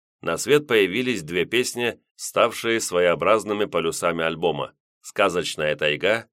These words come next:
и «Опиум». Мелодию «Тайги» написал Козлов, которого впоследствии уверяли,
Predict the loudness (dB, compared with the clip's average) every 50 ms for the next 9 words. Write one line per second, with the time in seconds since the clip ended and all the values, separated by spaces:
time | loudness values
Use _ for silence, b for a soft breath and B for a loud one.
0 | _ _ _ -4 -4 -4 -4 -4 0 0 0 0 0 -2 -4 -4 -6 -8 -12 -16
1 | _ _ _ _ _ _ _ _ _ _ _ _ _ _ _ _ _ _ _ _
2 | _ -4 -2 0 0 0 2 2 0 0 2 2 2 2 2 0 -2 -2 -2 -2
3 | -4 -4 -6 0 2 4 4 4 2 0 0 0 0 2 2 2 2 0 -4 -8
4 | -6 -4 -2 2 2 2 2 2 0 0 0 -2 0 2 2 0 0 0 -2 -2
5 | 0 0 2 2 2 2 2 2 2 0 -2 -4